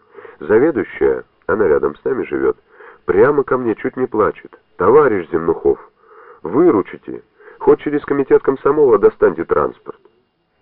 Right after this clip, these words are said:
Я говорю: «Уехал уже комитет комсомола, обратитесь в отдел народного образования».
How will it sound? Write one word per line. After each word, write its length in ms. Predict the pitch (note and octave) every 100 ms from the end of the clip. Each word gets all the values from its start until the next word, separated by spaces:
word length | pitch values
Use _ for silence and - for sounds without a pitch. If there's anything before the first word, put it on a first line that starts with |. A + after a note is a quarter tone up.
| -
Я 140 | C#2+
говорю: 360 | C2+ D2+ D2+ D2 - -
«Уехал 500 | D2+ D2 E2 G#2+ A#2
уже 200 | A2+ G#2+
комитет 360 | G2+ F2 D#2+ -
комсомола, 640 | C#2+ - C#2+ C2+ A#1+ A1+ _ _ -
обратитесь 580 | D2+ D2 F2 G#2+ G#2 G2+ - -
в 140 | E2
отдел 360 | F2+ D2 F2+ F#2+
народного 500 | F#2+ F#2+ F2+ F#2 F#2
образования». 800 | E2+ F#2 F#2+ G2+ B2+ E2 C2